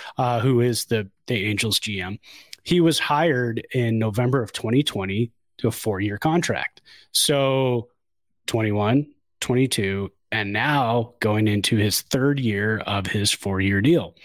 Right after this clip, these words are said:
Um, he needs to turn this club around because the Angels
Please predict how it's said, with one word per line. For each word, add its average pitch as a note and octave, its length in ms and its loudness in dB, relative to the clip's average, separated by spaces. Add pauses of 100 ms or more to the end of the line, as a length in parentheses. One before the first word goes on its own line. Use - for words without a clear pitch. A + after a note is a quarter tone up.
(540)
Um, B2 580 0 (920)
he B2+ 240 4
needs G3+ 240 4
to D#3 80 -6
turn F3 220 4
this C3 160 0
club C#3 260 0
around G#2 440 -8
because A2+ 440 -2
the G2+ 200 -2
Angels B2+ 500 0